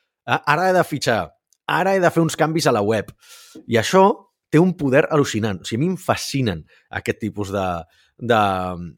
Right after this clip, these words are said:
de perfils. Que això en una gran empresa direm, «Bueno, aquest tio és un,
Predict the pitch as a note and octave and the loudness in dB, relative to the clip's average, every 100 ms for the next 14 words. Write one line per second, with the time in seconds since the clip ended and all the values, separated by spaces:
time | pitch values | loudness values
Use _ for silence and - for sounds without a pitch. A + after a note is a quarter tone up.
0 | - - B2 A2+ A2 - G2 E2 - D3 | -18 -6 -4 -2 -4 -6 -8 -8 -4 -4
1 | C3+ G#3 F#3+ F3+ F3 E3 F#3 F3+ C3+ B2 | 0 0 0 0 0 0 0 0 -2 0
2 | F#3 F3 D#3+ - G3 G3+ F#3+ E3 E3+ | 2 0 -2 -2 2 4 4 2 -2